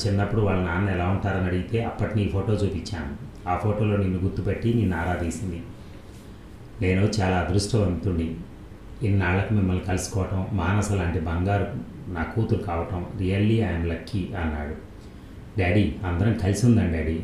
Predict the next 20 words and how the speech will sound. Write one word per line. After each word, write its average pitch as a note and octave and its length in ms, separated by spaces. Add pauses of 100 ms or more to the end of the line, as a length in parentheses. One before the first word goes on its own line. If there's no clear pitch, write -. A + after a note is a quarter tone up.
అంది E2 240
మానస F2 460
ఆనంద్ F#2 520
చేపట్టుకుని. F2 760
"ఇక్కడే A2 280
అందరం G2 380
కలిసి G2+ 240
ఉందాం, D#2 300 (420)
ఇది G2 320
నా F2 280
బెడ్, F#2 240
త్రీ A2 180
బెడ్రూమ్ G#2 380 (260)
ఇల్లు," F2+ 260 (340)
అన్నాడు D#2 580
ఆనంద్. D2+ 360 (960)
"రెండు G2+ 200
బెడ్రూములు G#2+ 440 (100)
చాలు F#2 180
డాడీ," D#2+ 360